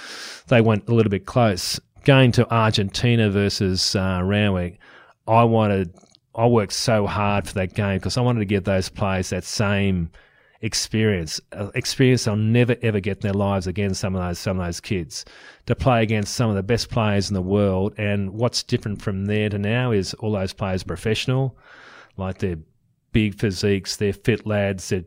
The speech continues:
just going to the World Cup. So they are at their optimal best. We've finished our season, we sort of came back in. Yeah, clearly we had to sort of recruit a few, uh, a few guys in to sort of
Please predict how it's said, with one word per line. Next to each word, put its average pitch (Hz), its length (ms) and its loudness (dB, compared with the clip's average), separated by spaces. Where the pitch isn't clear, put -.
just - 320 -4
going 104 240 0
to 92 60 -6
the 92 100 -4
World 95 340 -2
Cup. - 280 0
So 110 380 2
they 123 460 2
are 107 240 0
at 101 240 -4
their 104 220 0
optimal 101 640 2
best. - 460 -2
We've 110 220 4
finished 113 320 0
our 104 140 0
season, 107 340 0
we 104 40 -2
sort 101 160 -2
of 95 60 -4
came 107 240 0
back 101 220 -2
in. 110 180 0
Yeah, 165 160 -4
clearly 135 340 2
we 104 60 4
had 101 80 -2
to 101 80 -8
sort - 120 -4
of 98 160 2
recruit 113 220 2
a 98 60 2
few, 101 400 4
uh, 98 180 4
a 95 40 0
few 104 220 0
guys 98 340 4
in 101 120 2
to 92 80 0
sort 98 220 2
of - 320 -2